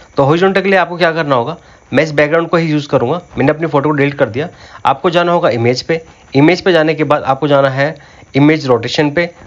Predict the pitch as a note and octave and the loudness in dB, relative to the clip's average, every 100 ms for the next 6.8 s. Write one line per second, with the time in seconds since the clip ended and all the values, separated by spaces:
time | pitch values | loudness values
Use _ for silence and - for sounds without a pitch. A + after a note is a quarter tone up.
0 | - C#3+ C#3+ F3+ D3+ B2+ C#3+ D3 C#3+ D3+ | -8 -6 0 0 2 -2 0 -2 0 2
1 | D#3 B2 B2+ B2 C#3 C#3+ D#3+ E3 - - | 0 0 -2 0 0 -2 -6 -8 -12 -20
2 | - B2 C#3+ F#3+ F3+ F#3 D3+ C3 D#3 D3 | -4 0 2 2 0 0 0 -2 0 0
3 | D#3+ D#3+ B2+ A2 C3+ G#2+ F#2 G#2 D#3 - | 0 -2 -2 -2 0 -2 -2 -6 -8 -14
4 | - - C#3+ - G3+ G3 F3+ F#3 D#3 D#3+ | -14 -4 -2 0 -2 -2 0 0 2 0
5 | E3 F#3+ - C#3+ F3+ C#3+ D3+ D#3+ C#3+ C3+ | 0 -2 0 2 2 2 0 2 0 0
6 | E3+ F3 - - - C3 D3+ F3 | -2 -4 -16 -12 -2 0 2 -2